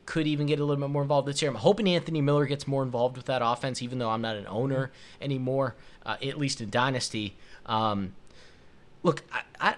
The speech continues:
Speaker 1: I don't know. I, I think that the Bears are gonna run the ball a good bit with David Montgomery.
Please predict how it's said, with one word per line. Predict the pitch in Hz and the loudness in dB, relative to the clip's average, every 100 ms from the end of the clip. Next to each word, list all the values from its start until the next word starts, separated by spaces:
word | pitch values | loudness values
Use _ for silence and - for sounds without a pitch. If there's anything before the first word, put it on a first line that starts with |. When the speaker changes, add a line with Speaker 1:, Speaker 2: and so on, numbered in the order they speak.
| - | 4
Speaker 1:
I | 214 | 6
don't | 247 | 8
know. | 220 135 | 8 6
I, | 101 135 - | 6 2 -2
I | |
think | 151 147 196 190 | -2 0 -2 -2
that | 180 170 165 - | 4 4 4 -4
the | 143 | -2
Bears | 120 156 165 | 4 6 6
are | 190 | 4
gonna | 160 | 2
run | 131 127 | 4 4
the | 139 | 6
ball | 147 151 | 8 8
a | |
good | 151 143 | 4 2
bit | 151 | 2
with | 151 | 2
David | 147 147 156 | -2 -2 -2
Montgomery. | - 147 135 135 139 143 | -6 -4 -2 -2 -4 -6